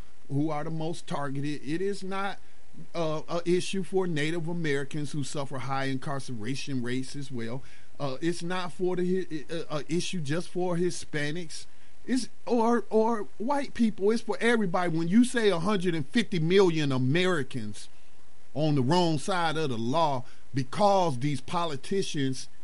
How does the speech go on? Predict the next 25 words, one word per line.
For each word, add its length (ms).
are 280
criminalizing 1200
people 440
activity, 1000
then, 640
I 120
mean, 580
it, 200
it 280
just 300
doesn't 380
take 340
a 60
rocket 440
scientist 920
to 80
figure 460
out 240
where 240
we 340
at 200
and 180
how 200
we 200
got 360